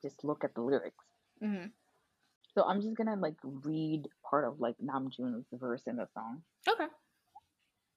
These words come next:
Speaker 1: So, "What color are waves usually? When they break, they're white as snow, you know.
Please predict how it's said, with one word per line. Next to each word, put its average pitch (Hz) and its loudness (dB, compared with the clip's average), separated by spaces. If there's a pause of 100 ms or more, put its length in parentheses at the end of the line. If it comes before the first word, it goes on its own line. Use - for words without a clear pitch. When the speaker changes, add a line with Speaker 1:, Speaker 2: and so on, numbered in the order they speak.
(160)
Speaker 1:
So, 147 4 (580)
"What 214 4
color 175 2
are 156 4
waves 139 -2
usually? 160 -4 (120)
When 160 -2
they 151 2 (120)
break, 170 0 (240)
they're 139 2
white 147 0
as 139 -4
snow, 143 -8
you 123 -8
know. 78 -10